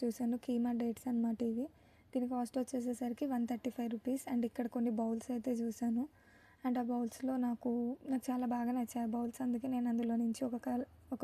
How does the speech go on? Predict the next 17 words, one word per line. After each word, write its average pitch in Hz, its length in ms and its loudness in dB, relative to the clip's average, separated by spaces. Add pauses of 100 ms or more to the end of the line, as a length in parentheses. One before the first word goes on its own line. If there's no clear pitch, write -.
బౌల్ 240 240 2
అయితే 240 160 0 (100)
తీసుకున్నాను. 233 560 2 (560)
దాంట్లో 247 300 2
నుంచి 233 240 0
నేను 233 220 2
ఏ - 100 0
కలర్ 247 300 0
తీసుకున్నాను 240 520 0
అనేది 240 300 0
నేను 240 180 0
లాస్ట్లో 240 340 -2
చూపిస్తున్నాను, 240 600 0 (160)
మీరైతే 240 360 0
ఒకసారి 240 300 -4
గెస్ 226 220 -4
చేయండి. 233 320 2